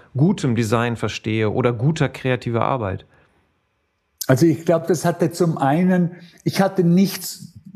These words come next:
Speaker 2: per se gegen Luxus, sondern mehr, ich war damals natürlich junger Designer,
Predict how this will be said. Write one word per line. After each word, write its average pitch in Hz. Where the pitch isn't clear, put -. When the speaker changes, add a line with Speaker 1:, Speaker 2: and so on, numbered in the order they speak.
Speaker 2:
per 139
se 135
gegen 120
Luxus, 185
sondern 151
mehr, 156
ich 131
war 143
damals 147
natürlich 131
junger 151
Designer, 131